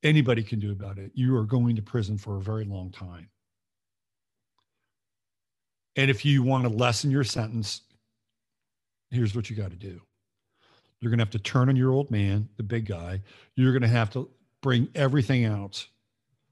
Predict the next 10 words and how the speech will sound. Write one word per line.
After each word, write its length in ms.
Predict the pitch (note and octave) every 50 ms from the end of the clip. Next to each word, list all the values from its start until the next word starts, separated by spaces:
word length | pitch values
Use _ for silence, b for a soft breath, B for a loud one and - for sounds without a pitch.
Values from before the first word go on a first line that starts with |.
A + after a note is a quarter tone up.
| _ _ _ -
that 100 | A#2+ G#2
you 260 | G#2 A2 B2 C3 C3
did 380 | A2+ A#2 A2+ A2 A2 A2+ C3 - _
in 160 | B2 G#2 G2+
relationship 540 | G2+ G#2 A2 G#2+ G2+ - - - A2+ G2+ -
to 60 | A2
the 80 | F#2+
Chinese, 760 | G2 - B2 B2 B2 B2 B2 A#2 A2 A2+ A2+ A2+ G#2 - - - _ _ _ _ _ _ _ _ _ _
the 80 | B2
blackmail, 680 | A2 B2+ C3 A#2+ A#2+ G#2 - A2 G2 F#2+ F#2+ G2+ A2+ -